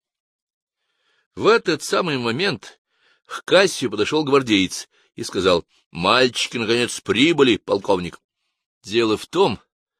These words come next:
что некоторое время назад Калигула отправил письма в греческие города Малой Азии, приказывая каждому из них прислать в Рим по десять воскорождённых мальчиков,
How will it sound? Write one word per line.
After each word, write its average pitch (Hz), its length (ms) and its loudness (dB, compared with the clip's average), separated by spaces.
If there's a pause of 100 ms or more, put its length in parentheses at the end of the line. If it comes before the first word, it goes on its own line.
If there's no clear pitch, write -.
(600)
что - 220 -4
некоторое 123 420 2
время 143 280 2
назад 110 420 0
Калигула 98 580 0
отправил 104 480 0 (100)
письма 120 500 -6
в 95 80 -6
греческие 107 580 -4
города 98 340 2
Малой 95 380 0
Азии, 92 540 -2 (540)
приказывая 180 600 0
каждому 120 480 0
из 101 140 -4
них 101 200 -6
прислать 95 420 -2
в 87 40 -6
Рим 90 240 -2 (420)
по 80 160 -4
десять 139 520 -2
воскорождённых 87 800 -2
мальчиков, 90 600 -4